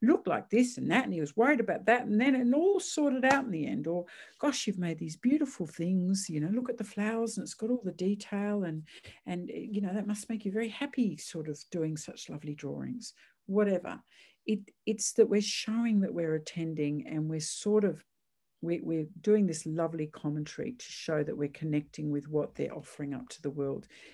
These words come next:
in their beautiful, innocent, confused, kind of pigeon-toed kind of a way. And so really,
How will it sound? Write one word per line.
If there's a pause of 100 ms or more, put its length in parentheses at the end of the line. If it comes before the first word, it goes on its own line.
(140)
in
their
beautiful,
innocent,
confused,
kind
of (540)
pigeon-toed
kind
of
a
way. (580)
And
so (120)
really,